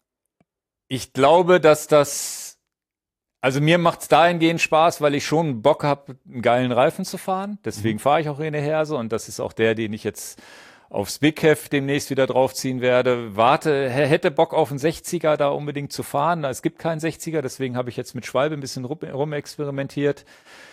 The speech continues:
Speaker 1: Bin da den, welchen fahre ich denn? Den R X fahre ich auf dem Time, ne?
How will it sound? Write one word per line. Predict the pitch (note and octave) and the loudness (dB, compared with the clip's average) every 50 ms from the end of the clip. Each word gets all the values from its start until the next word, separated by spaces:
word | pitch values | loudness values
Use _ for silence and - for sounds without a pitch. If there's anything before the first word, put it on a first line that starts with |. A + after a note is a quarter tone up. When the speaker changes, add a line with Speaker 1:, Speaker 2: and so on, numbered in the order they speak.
| - _ _ _ | -20 _ _ _
Speaker 1:
Bin | - C3 B2+ C3 A#2+ | -4 -4 -2 0 4
da | B2 A#2+ B2 B2 | 4 6 6 4
den, | A2 A#2+ A#2 A2+ A2 A2 A2 G#2+ - _ _ _ _ _ _ _ _ _ _ _ _ | 4 2 0 0 0 -2 -4 -6 -8 _ _ _ _ _ _ _ _ _ _ _ _
welchen | - A#2 A2+ - C#3 | -10 -10 -8 -8 -8
fahre | - - D3 D3 C#3+ | -4 0 2 2 2
ich | C3 - | 2 0
denn? | - G#2+ G2+ | -2 -2 0
Den | G2+ G2+ G2+ A2 | 0 -2 -2 -2
R | A#2+ A2+ A2+ C#3+ | -4 -4 -4 -4
X | D#3+ - - | -6 -8 -8
fahre | - - D3 C#3+ | -6 -4 -4 -4
ich | C3 C#3 | -4 -4
auf | B2 - | -8 -10
dem | C#3 | -10
Time, | - - B2 A#2+ A2+ F#2+ | -8 -4 -4 -4 -4 -4
ne? | E2 F2+ A2 C#3 D#3 C#3+ | -6 -6 -6 -6 -6 -8